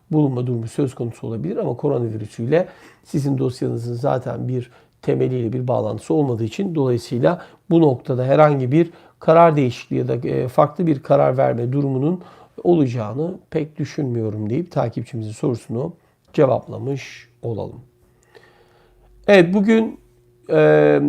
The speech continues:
canlı yayın öncesi bir takipçimizden gelen soru şu şekilde.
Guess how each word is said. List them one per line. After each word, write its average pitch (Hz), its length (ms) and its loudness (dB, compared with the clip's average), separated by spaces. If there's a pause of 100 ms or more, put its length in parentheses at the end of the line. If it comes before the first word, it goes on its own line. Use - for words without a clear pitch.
(140)
canlı 170 360 6
yayın 175 340 4
öncesi 160 680 2
bir 156 100 2
takipçimizden 151 800 2
gelen 143 260 4
soru 139 240 0
şu 160 160 -8
şekilde. 135 600 -6